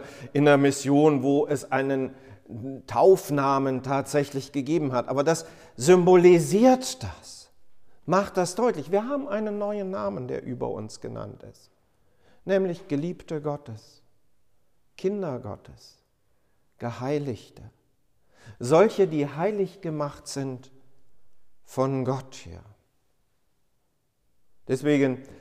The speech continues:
war Ostern in der alten Kirche ein ganz fixer und traditioneller Tauftermin. In der Osternacht wurden die getauft, die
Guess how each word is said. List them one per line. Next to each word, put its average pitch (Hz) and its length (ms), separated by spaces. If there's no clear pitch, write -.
war 127 280
Ostern 143 440
in 131 160
der 127 120
alten 131 320
Kirche 156 600
ein 135 260
ganz 143 480
fixer 165 560
und 123 140
traditioneller 135 680
Tauftermin. 131 600
In 156 180
der 170 180
Osternacht 139 720
wurden 151 420
die 147 260
getauft, 147 840
die 143 360